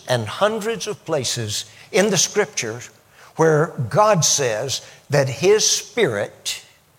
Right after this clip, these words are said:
will lead us into all the truth. And the way that happens is He speaks to us. He speaks to us. Now, I don't, I almost never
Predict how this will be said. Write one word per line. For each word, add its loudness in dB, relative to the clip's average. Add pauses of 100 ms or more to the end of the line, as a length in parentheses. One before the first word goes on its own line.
(680)
will 2 (840)
lead 2
us -2 (480)
into 2 (200)
all 4
the -4
truth. -12 (300)
And 4
the 6
way 6
that 4
happens 0
is 2 (200)
He 2
speaks 0
to 0
us. -8 (640)
He 2
speaks 0
to -2
us. -6 (280)
Now, 2
I 4
don't, 4 (800)
I 4
almost 4
never 0